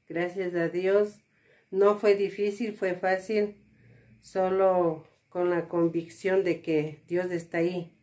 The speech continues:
ayudándole. Así es que yo nunca más volví a hacerlo. Ya son algunos años que estoy, que he dejado de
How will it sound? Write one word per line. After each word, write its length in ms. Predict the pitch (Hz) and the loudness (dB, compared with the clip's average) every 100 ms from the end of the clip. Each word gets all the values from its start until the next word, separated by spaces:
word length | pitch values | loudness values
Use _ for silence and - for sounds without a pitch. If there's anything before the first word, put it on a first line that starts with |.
| _ _ - _ _ _ _ _ _ | _ _ -20 _ _ _ _ _ _
ayudándole. 880 | 165 170 170 180 190 175 165 147 - _ _ - | -2 0 0 2 2 2 0 -2 -8 _ _ -12
Así 300 | 151 151 160 | -8 -6 -6
es 100 | 156 | -6
que 260 | - 160 | -4 -2
yo 420 | 160 185 202 208 - _ _ _ _ _ _ _ _ _ _ _ | 0 4 4 2 -6 _ _ _ _ _ _ _ _ _ _ _
nunca 340 | 185 202 202 | 0 2 4
más 300 | 175 180 170 | 4 2 0
volví 400 | 170 160 151 160 | -2 -2 0 0
a 60 | 151 | -2
hacerlo. 400 | 147 156 147 147 - _ _ _ _ _ _ _ _ _ - | -2 -4 -4 -8 -16 _ _ _ _ _ _ _ _ _ -6
Ya 220 | 160 160 | -4 -4
son 480 | - 165 151 139 - _ _ _ _ _ _ _ _ _ _ _ - | -4 -2 -2 -4 -10 _ _ _ _ _ _ _ _ _ _ _ -6
algunos 680 | 156 156 175 202 185 170 | -4 -2 2 4 4 2
años 420 | 180 190 208 196 | 2 6 6 4
que 160 | - 156 | -2 -8
estoy, 720 | 151 - 175 170 165 151 - _ _ _ _ _ _ _ _ _ | -8 -6 -4 -2 -2 -6 -8 _ _ _ _ _ _ _ _ _
que 240 | _ 170 170 | _ 0 2
he 40 | |
dejado 560 | 165 160 - 170 175 165 | 2 0 0 0 2 0
de 380 | 156 135 131 | 0 -2 -6